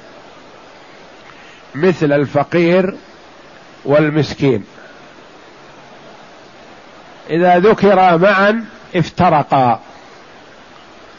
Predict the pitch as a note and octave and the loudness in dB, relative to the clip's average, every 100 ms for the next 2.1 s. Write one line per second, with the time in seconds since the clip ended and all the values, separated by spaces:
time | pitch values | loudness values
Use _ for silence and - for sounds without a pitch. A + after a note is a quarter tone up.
0 | - C#3+ F#3+ F#3+ F#3 F#3 F3+ A3+ G3 G3 | -6 -2 0 2 2 4 4 2 2 2
1 | F#3 F3+ D3 G#3+ A3+ G3+ G#3+ A3+ A3+ A3+ | 2 0 0 2 2 2 4 4 4 2
2 | A3+ | 0